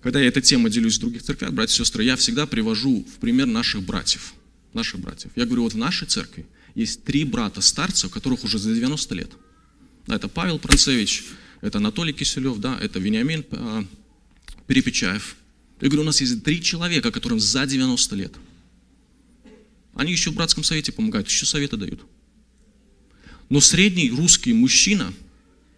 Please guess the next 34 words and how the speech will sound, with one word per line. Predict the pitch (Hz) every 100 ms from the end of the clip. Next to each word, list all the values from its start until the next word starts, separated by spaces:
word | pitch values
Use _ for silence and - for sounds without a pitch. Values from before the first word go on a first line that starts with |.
| _ _ _
он | 120
даже | 120 135
не | 127
доживает | 120 113 113 107
до | 101
пенсионного | 101 - 101 98
возраста. | 87 - - -
Почему? | - - 123 147 - - _ - -
Алкоголь — | 110 104 107 139 139
это | - 95
один | 95 95
из |
причин. | - - - 87 _ _ _ _ _ _ _ _ _ - - - - - - -
И |
поэтому, | - 151 170
братья | 180 175
и |
сестры, | - 135 120
алкоголь | - 135 151 147 170 160 - - -
не | - 139 151 170 123
является | 127 131 120 -
полезным | 95 107 123 123
для | 110
орг-, | 113 107
для | 107
организма. | 107 107 101 87 87 -
Это | 113
является | 107 107 113 - 85 95
ядом. | - 90 85 85 - - - _ - - _ -
И |
он | 107 113
вреден | 110 101 101
для | 90
здоровья. | 87 80 - -